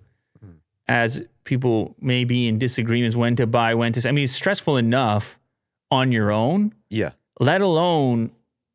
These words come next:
Speaker 2: if it's the family savings or something like this.
Speaker 1: Uh-huh.
Speaker 2: Uh, the, the children's future.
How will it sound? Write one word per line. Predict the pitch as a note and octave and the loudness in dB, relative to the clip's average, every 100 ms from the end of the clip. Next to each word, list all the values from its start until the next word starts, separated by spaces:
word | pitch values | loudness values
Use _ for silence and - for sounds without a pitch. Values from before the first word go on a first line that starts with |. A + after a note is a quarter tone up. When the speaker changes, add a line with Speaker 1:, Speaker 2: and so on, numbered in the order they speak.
| _ _ - | _ _ -4
Speaker 2:
if | C#3+ C3 | -2 0
it's | C#3 B2+ | -2 -2
the | - C3 | -4 -4
family | - A#2+ B2+ D3 C#3+ B2 | -2 -2 0 0 0 -2
savings | - A2 B2+ D#3+ F#3 E3+ | -4 -4 -2 -4 -2 -2
or | E3 | -2
something | F#3+ F3+ | -2 -2
like | F2 F3+ | -4 -2
this. | F#3 G3+ - | -2 -4 -8
Speaker 1:
Uh-huh. | F#2+ F#2+ A2 - _ _ _ _ _ _ | -8 -6 -10 -12 _ _ _ _ _ _
Speaker 2:
Uh, | A#2+ A2+ | -2 2
the, | B2 - | 0 0
the | A2+ | -4
children's | A2 - C#3+ C#3 D3 B2 | -2 0 2 2 0 -2
future. | - C3+ F3+ G#3+ F#3 | -2 -2 0 0 -2